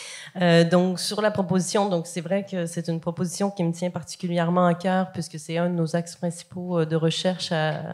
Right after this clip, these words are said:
à l'Institut français de la mode dans le cadre de la chaire, euh, Kering. Alors, la proposition est de construire un dispositif de traçabilité à l'échelle européenne,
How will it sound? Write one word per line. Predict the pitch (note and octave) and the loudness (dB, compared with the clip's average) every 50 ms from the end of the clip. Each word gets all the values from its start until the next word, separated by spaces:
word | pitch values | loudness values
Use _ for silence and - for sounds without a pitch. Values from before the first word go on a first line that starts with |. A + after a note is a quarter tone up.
| - - | -8 -4
à | - | 2
l'Institut | E3+ E3 E3 E3 - - - | 2 2 2 2 -2 -12 -8
français | - - F3 E3 F3 F3 | -4 -2 -2 0 0 0
de | D#3+ | 0
la | E3 D#3+ | 2 4
mode | E3+ F3 E3+ E3 | 4 2 2 2
dans | D#3+ D3+ | 0 -2
le | D3+ | -2
cadre | D3+ F3 E3+ E3+ | 0 -2 -2 0
de | E3 D#3+ | -2 -2
la | D3+ D#3 D#3+ | 0 0 -2
chaire, | D#3 - - F3 F3+ F3+ E3+ D#3+ | -2 -2 -2 -2 -2 -2 -2 -2
euh, | D#3+ D#3 C#3+ C#3+ D3+ | -2 -4 -4 -6 -8
Kering. | - - E3+ D#3+ E3+ F#3 G#3 A3+ G#3 F3 E3 E3+ - - - - - - - - - - - - - | -6 -4 -4 -2 -2 -4 -4 -4 -4 -4 -4 -6 -10 -16 -16 -14 -14 -16 -16 -18 -18 -18 -18 -8 0
Alors, | - E3+ E3+ E3+ | 4 6 8 8
la | F3 E3+ | 8 6
proposition | E3+ G3 F#3+ - G3+ F#3+ E3 - - A#3 A#3 A#3 | 6 2 0 0 -4 -4 -4 -4 0 2 4 4
est | G#3+ F#3 | 4 4
de | E3 E3+ | 4 2
construire | E3+ E3+ G#3+ G#3+ G#3 G#3 - - A3+ A3 A3+ A#3 G#3 | 2 4 2 0 0 0 -2 0 2 2 2 4 4
un | G3+ F3+ F3 | 4 4 4
dispositif | E3+ F3 F#3+ - - - G#3+ F3+ F3+ F3+ - - A#3 G#3+ | 4 0 -2 -4 -2 -2 -2 -2 -2 -4 -6 -6 -6 -2
de | G3 E3 | 2 2
traçabilité | E3+ E3+ - G#3 G3 - G3+ F3+ E3+ F3 E3 E3 E3+ - - G3 G#3+ A#3+ D4 D4+ - - - - | 2 2 2 0 2 2 0 0 0 0 0 0 -2 -4 -4 -4 -4 -4 -6 -8 -10 -10 -6 -2
à | F3 | 0
l'échelle | E3+ F3 E3+ - - F#3+ F#3 | 2 2 2 0 0 2 2
européenne, | F3+ E3 E3+ E3 - E3+ F3 F#3 G3+ A3+ A#3+ G3+ E3+ D#3+ D#3+ | 4 4 4 2 2 2 2 2 2 2 0 0 0 -2 -2